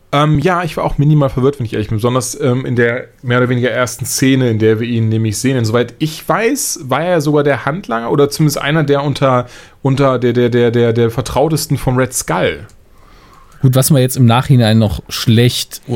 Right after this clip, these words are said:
Speaker 2: also da hätte man noch mal eine Rückblende gebraucht mit, oh Gott, äh, Dingenskirchen, wer hat noch mal, äh, Red Skull gespielt in Captain America?
Speaker 1: Äh, Hugo Weaving.
Speaker 2: Ja, hervorragender Schauspieler, aber da,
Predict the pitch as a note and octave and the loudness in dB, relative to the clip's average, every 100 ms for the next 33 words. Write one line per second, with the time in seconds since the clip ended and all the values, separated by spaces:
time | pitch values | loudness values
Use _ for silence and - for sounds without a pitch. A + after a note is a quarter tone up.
0 | - B2 B2 A2 B2+ C3 A2 A2+ C#3 A#2 | -2 2 2 2 2 4 4 4 4 4
1 | G#2 A#2 - A2 A2 G#2+ G2+ G2+ G2+ A2 | 4 2 2 2 4 2 0 0 2 0
2 | - A#2+ B2 - - - - G2+ - - | 2 4 4 0 -10 -20 -14 -14 -12 -2
3 | A2 G#2+ - - - - A2 A2+ B2 C3+ | -2 -2 -8 -18 -12 -2 0 4 4 4
4 | - A#2+ G#2+ A2+ A2 A2+ A#2+ A#2 A#2 G#2 | 2 2 2 2 2 4 4 6 6 4
5 | F#2+ G#2 G#2+ G#2 A#2 - A2+ A2 - A2 | 2 0 0 0 0 2 2 2 0 0
6 | G#2+ G#2+ - - - - - _ - G#2+ | 2 0 -8 -20 -20 -20 -20 _ -2 0
7 | G#2+ G#2+ A2+ A#2 A2 G#2 G2+ G#2 G#2+ G#2 | 2 2 -2 2 4 4 4 4 4 4
8 | G#3+ G#3+ G3 D4+ F#3+ A2+ - - B2+ A#2+ | 2 0 2 2 2 -2 -6 -6 0 0
9 | - - A2+ C#3 B2+ F3+ D#3 A#2+ - C#3+ | -2 -12 -6 -2 2 2 2 0 0 0
10 | - G#2+ G#2+ G#2 A2+ A2+ - - | 0 2 4 4 2 2 -2 -6